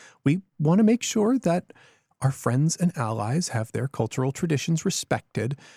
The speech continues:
which is why everything that's been happening is not the norm. We, we should be getting this time to talk. Zam nods. He has that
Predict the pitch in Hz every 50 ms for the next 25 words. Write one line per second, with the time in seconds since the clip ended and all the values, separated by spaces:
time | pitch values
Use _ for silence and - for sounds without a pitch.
0 | - _ _ _ - 160 151 - 208 175 196 226 247 262 269 254 175 - _ _
1 | _ _ _ - - 196 190 202 254 240 - 240 226 220 208 - - 220 185 165
2 | - - - - 214 226 226 214 - 208 190 - 208 202 196 - _ - 208 202
3 | 202 202 220 240 226 170 107 92 107 120 135 135 151 160 147 - - - 233 240
4 | 185 175 175 143 135 123 113 107 104 101 104 - - - - 98 113 - - -
5 | - - - - - - _ _ _ _ _ _ _ _ - 135 147 160 165 175
6 | 175 170 165 160 - _ _ _ _ _ _ _ _ _ _ - 123 113 95 98
7 | 95 - 127 - - - - - _ _ _ _ _ _ _ _ _ - 143 143
8 | 139 127 - - 160 151 151 156 156 143 139 - - - - 135 117 117 113 113
9 | 107 107